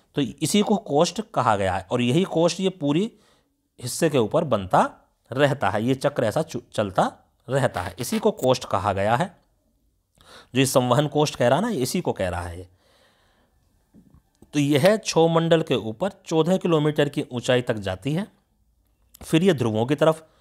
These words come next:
प्रवाहित हो जाती है। क्यों? एक उधर उत्तरी ध्रुव है और इधर दक्षिणी ध्रुव है, उधर की तरफ चलने लगती है और लगभग तीस डिग्री उत्तर तक जाती है और तीस डिग्री दक्षिण तक जाती है। फिर यह वायु ठंडी होकर इकट्ठी होती है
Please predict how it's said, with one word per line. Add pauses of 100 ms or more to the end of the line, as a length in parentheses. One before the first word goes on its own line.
(240)
प्रवाहित
हो
जाती
है।
क्यों? (340)
एक
उधर
उत्तरी
ध्रुव
है (100)
और
इधर
दक्षिणी
ध्रुव
है,
उधर
की
तरफ
चलने
लगती
है (440)
और
लगभग (160)
तीस
डिग्री
उत्तर
तक
जाती
है
और
तीस
डिग्री
दक्षिण
तक
जाती
है। (460)
फिर
यह
वायु (100)
ठंडी
होकर
इकट्ठी
होती
है